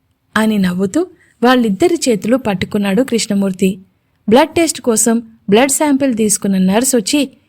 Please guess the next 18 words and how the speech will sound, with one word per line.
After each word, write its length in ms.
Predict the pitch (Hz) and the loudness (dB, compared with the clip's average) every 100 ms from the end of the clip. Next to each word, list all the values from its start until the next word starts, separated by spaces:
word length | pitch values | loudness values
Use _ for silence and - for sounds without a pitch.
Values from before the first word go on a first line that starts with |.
| - | 0
ఏదో 280 | 233 233 294 | 2 4 0
ఫైల్ 340 | 285 214 208 | -2 -2 0
స్వప్నికకిస్తూ, 920 | 262 - 202 233 226 240 214 - 285 349 _ _ _ _ - | -2 -2 -4 -4 -2 -2 -2 -2 -4 -6 _ _ _ _ 0
"మేడం, 300 | 214 220 277 - - | 2 4 0 -4 -2
ఇవి 160 | 233 214 | 0 2
డిశ్చార్జ్ 520 | 208 220 - 302 - | 0 -2 0 0 0
ఫార్మాలిటీస్, 800 | 240 214 208 208 196 214 196 - _ _ - | -2 -2 0 0 0 0 0 -4 _ _ 0
కంప్లీట్ 440 | 233 269 359 311 247 | 2 2 0 0 0
చేసిన 420 | 220 220 233 202 - | 0 0 -2 -4 -6
డాక్యుమెంట్స్ 540 | 196 208 202 254 277 - | 0 0 2 2 2 0
తీసుకోండి," 560 | 220 - 202 190 190 - _ _ - | -4 -2 0 0 0 -6 _ _ 0
అని 260 | 214 226 285 | 2 4 2
అంది. 400 | 202 196 196 - _ _ _ - | 2 0 -2 -6 _ _ _ 0
"ఓకే, 400 | 226 254 277 220 190 _ _ 226 | 2 2 2 -4 -4 _ _ 2
నేనింతకుముందు 920 | 240 233 226 233 226 254 370 359 240 - | 4 4 -2 -2 0 2 2 0 -4 -6
డాక్టర్తో 460 | 214 220 339 349 349 | -4 -2 -2 0 -2
చెప్పాను, 520 | 330 262 233 220 196 - | -2 -2 0 0 -2 -6
మాకు 480 | 208 214 208 269 240 | -2 -2 0 0 0